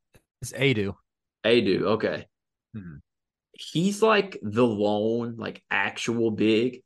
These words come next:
Speaker 2: that's six eleven. I mean, if Bacot can actually be Bacot and get him in some early foul trouble, this game becomes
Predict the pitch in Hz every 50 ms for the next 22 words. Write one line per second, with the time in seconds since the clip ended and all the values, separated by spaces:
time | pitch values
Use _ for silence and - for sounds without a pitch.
0 | - - 107 95 - - 120 113 107 - - 104 95 95 101 101 107 110 120 123
1 | 123 - _ _ _ - - 104 107 110 104 101 101 95 95 - - - _ _
2 | _ _ _ _ _ _ _ _ _ _ _ _ _ _ _ - - 104 - -
3 | - 104 131 156 151 - 196 180 175 175 160 - - - 120 104 92 92 - -
4 | 98 107 117 117 - - - 139 127 120 117 110 107 101 95 - - - 113 113
5 | 117 120 123 117 98 113 107 107 107 107 - - 92 90 76 69 65 - _ _
6 | _ _ _ _ _ - 104 101 95 92 104 110 104 - 107 123 127 120 117 110
7 | 107 - 110 101 80 95 107 110 117 117 107 104 - 104 101 104 110 110 - -
8 | 131 120 120 127 120 110 110 107 110 - - 123 123 123 123 120 113 107 110 107
9 | - - 110 98 95 95 -